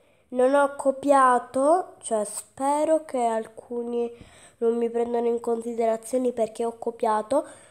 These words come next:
L'ho, l'ho inventato io, non ho copiato questo nome da nessuno. Giuro. Ok,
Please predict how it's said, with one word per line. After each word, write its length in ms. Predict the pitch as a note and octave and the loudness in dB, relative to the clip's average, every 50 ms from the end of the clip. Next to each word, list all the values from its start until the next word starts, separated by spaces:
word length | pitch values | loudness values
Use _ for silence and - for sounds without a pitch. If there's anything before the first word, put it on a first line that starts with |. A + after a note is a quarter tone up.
| _ _ _ - - A#3 | _ _ _ -10 -4 0
L'ho, 280 | B3 B3 B3 B3 B3 | 4 6 6 6 8
l'ho 100 | B3 B3 | 8 6
inventato 600 | B3 B3+ B3+ B3 B3 B3 B3+ B3 C4+ C4+ C#4 C#4 | 4 4 4 2 2 2 2 2 0 2 4 4
io, 260 | C4+ C4+ C4 C4+ C#4+ | 4 4 4 4 4
non 220 | D4 D4 C#4 B3+ A#3+ | 4 4 2 0 0
ho 100 | A3+ A3+ | -2 -2
copiato 420 | - - A3+ - A#3 A3+ A3+ A3 | -4 -6 -2 -2 -2 -2 -2 -4
questo 320 | G#3+ A3 G#3+ - - A3 G#3+ | -8 -8 -10 -8 -6 -6 -4
nome 220 | A3 G#3+ G#3+ G#3 | -4 -2 -2 0
da 100 | G#3 G#3+ | 0 -2
nessuno. 840 | G#3 G#3 G3+ - - - - G3 F#3 F3+ F3+ F3+ F#3 F#3 F#3 F#3 - _ _ _ _ _ _ _ _ _ _ _ _ _ _ _ _ _ _ _ _ _ _ _ _ - | -2 -4 -6 -10 -12 -14 -12 -10 -8 -6 -4 -4 -4 -6 -8 -10 -16 _ _ _ _ _ _ _ _ _ _ _ _ _ _ _ _ _ _ _ _ _ _ _ _ -20
Giuro. 920 | G#3+ G#3 G3 A3 G#3+ G3+ F#3+ G3 G3 G3 G3 G3 G3+ G3 - - - _ _ _ _ _ _ _ _ _ _ _ _ _ _ _ _ _ | -20 -14 -10 -8 -6 -4 0 0 2 2 2 2 0 -4 -8 -16 -20 _ _ _ _ _ _ _ _ _ _ _ _ _ _ _ _ _
Ok, 760 | - - A3+ A#3 A#3 - - - - G3 F#3+ F#3+ F#3+ F#3+ F#3+ | -2 0 0 0 -2 -8 -16 -14 -10 -8 -6 -6 -6 -6 -8